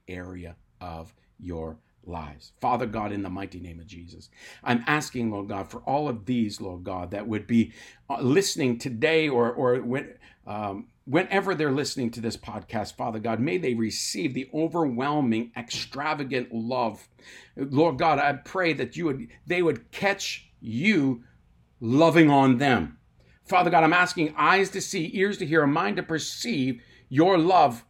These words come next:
pursuing them. In Jesus' mighty name, amen.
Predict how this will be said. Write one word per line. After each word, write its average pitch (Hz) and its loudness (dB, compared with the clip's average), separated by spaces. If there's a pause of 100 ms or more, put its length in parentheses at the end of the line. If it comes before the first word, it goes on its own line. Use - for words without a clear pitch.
(260)
pursuing 180 4
them. 90 -2 (1300)
In 135 4
Jesus' 135 4
mighty 113 2
name, 107 -4 (460)
amen. 104 0